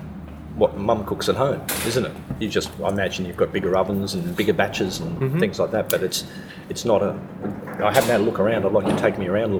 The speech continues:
Speaker 1: bit later.
Speaker 2: Mm.
Speaker 1: I'm interested in manufacturing, but I'd imagine you don't have huge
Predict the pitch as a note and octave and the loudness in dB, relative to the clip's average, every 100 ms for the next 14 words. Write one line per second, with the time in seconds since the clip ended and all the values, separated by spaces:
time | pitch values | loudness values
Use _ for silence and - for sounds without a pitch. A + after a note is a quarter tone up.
0 | G2 G2+ A2 - - A#2+ - - - G2+ | 2 2 0 -4 -4 -4 -4 -10 -4 -2
1 | A2 - F#2+ E2 F2 F2+ - D2 - - | 0 -2 -6 -4 -2 -2 -2 -4 -6 -6
2 | B2 G#2 - - - G2+ G#2 F#2+ G2 F2+ | 2 2 0 -14 0 2 4 0 -2 -2
3 | F2+ F2 F2+ F2+ - - A2 G2 F2 D#2+ | 0 0 -2 -4 -4 -2 0 0 -2 -4
4 | - | -6